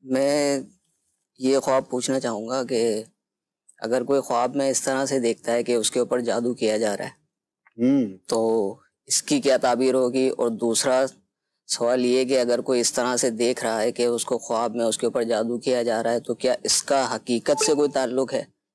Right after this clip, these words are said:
Speaker 2: جی، زہیب بھائی، کیا یہ آپ کا اپنا خواب ہے؟ تھوڑا گھبرا گھبرا بھی محسوس ہو رہے ہیں۔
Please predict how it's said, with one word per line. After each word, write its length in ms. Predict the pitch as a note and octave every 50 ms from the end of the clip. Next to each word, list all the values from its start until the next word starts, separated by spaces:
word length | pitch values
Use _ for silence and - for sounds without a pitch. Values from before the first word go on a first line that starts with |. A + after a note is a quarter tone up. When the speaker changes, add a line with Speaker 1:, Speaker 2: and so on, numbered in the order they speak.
| _ _ _ _
Speaker 2:
جی، 340 | _ G#2+ B2+ C3+ C#3 C3 A2
زہیب 280 | F#2+ A2+ C3 C#3+ D#3+ E3
بھائی، 180 | E3+ F3+ E3
کیا 180 | D#3+ D#3+ E3 D#3
یہ 240 | D3+ D3+ D3 D3 D3+
آپ 240 | - A#2+ B2 -
کا 80 | - D#3
اپنا 280 | C3+ - - D#3+ F#3 F3
خواب 320 | - - D3+ D3 D3 C#3+
ہے؟ 280 | C3+ D3+ F3 G3 F#3+ F3+ D#3+ - - -
تھوڑا 240 | - C3 B2+ C3 B2 A#2 G#2+
گھبرا 280 | A#2+ G2+ A2+ A2+ B2
گھبرا 300 | C3+ B2+ B2+ B2 B2 A#2
بھی 360 | A#2 A#2 B2 A#2+ A2+ A2 A2 C#3 - _ -
محسوس 440 | A2 A2 G#2 - - A#2+ G#2+ - B2
ہو 100 | A2+ G#2
رہے 100 | G2+ G2
ہیں۔ 80 | F#2+